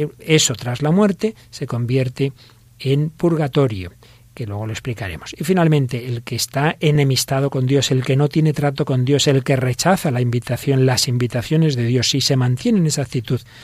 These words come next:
hasta el final de su vida, ese rechazar la amistad con Dios, es lo que llamamos el infierno. Pues bien, en el número cuarenta y cinco de la Espe Salvi, para empalmar con lo que decíamos del cielo, el Papa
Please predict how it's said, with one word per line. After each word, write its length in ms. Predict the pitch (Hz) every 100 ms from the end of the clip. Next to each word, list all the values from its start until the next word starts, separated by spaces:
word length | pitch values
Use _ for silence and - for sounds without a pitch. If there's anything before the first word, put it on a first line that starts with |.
| - -
hasta 240 | 110 -
el 60 | 107
final 320 | - 101 117
de 100 | 139
su 140 | -
vida, 260 | 196 226 151
ese 220 | 131 147
rechazar 640 | 120 160 165 135 - 98 - - - -
la 140 | 123
amistad 340 | 113 113 - 143
con 180 | 165
Dios, 260 | 135 120 - - - - -
es 160 | 139
lo 100 | 139
que 100 | 123
llamamos 500 | 113 110 117 120 - - - - -
el 140 | 143
infierno. 560 | 127 95 - 101 - - - - - - -
Pues 140 | 175
bien, 280 | 160 180 127 -
en 160 | 147 139
el 160 | 139
número 320 | 202 254 220 180
cuarenta 440 | 151 135 131 123
y 80 | 107
cinco 540 | - 180 160 - 147 - - - -
de 200 | 120 117
la 200 | 104 101
Espe 240 | 104 -
Salvi, 500 | 151 170 170 135 147 - - - _
para 420 | 123 110 107 104 117 131 131
empalmar 600 | 139 113 104 113 135 139
con 160 | 139 127
lo 80 |
que 80 | 123
decíamos 480 | 120 113 135 120 120
del 160 | 156 143
cielo, 320 | 147 131 131 - - -
el 120 | 135
Papa 460 | 117 139 127 143